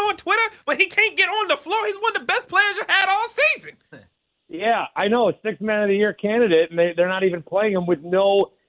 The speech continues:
Speaker 2: explanation why. So I think, I think where, where we're at right now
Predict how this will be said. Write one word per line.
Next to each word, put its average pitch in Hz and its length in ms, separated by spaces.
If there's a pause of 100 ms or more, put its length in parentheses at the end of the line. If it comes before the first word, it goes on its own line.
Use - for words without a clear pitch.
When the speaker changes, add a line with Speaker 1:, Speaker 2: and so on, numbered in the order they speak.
(140)
Speaker 2:
explanation 185 680
why. 185 300
So 190 60
I 196 100
think, 285 260 (100)
I 185 80
think 262 280
where, 196 300
where 175 240
we're 165 200
at 190 240
right 151 200
now 151 340